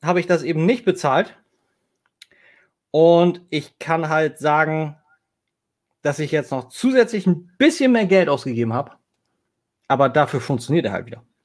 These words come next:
Und das ist die Hauptsache. Auf der Seite ist er gerade ein bisschen, bisschen locker, merke ich gerade. Aber selbst mit Drucken funktioniert. Äh, Andi, ich übrigens, ich habe übrigens Grayscale gedreht, ne?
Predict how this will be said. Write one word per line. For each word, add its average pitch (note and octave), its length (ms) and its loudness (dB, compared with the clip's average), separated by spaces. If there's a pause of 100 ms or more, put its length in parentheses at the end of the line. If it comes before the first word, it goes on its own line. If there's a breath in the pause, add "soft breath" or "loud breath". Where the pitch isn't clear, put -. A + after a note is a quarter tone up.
Und G#2 240 -8
das C#3+ 180 0
ist A2+ 120 -14
die - 100 -12
Hauptsache. - 380 -18 (360 loud breath)
Auf G3 100 2
der D#4 140 4
Seite C4+ 200 6
ist A#3+ 100 0
er A3 80 2
gerade G#3+ 180 2
ein G3 160 2
bisschen, F#3 240 0
bisschen E3 400 -2
locker, G#3 220 4
merke A3+ 160 0
ich G#3 80 -6
gerade. G#3+ 320 2 (440)
Aber D#3+ 380 0 (640)
selbst E3+ 220 0
mit D#3+ 100 4
Drucken D3 300 -4 (360)
funktioniert. D4 480 -2 (680 loud breath)
Äh, - 80 2
Andi, C#4 280 4
ich G3+ 60 0
übrigens, B3 400 2
ich G3+ 140 0
habe A3+ 100 2
übrigens A3 200 -2
Grayscale G#3 380 2
gedreht, A#2 300 -2
ne? G3 160 -4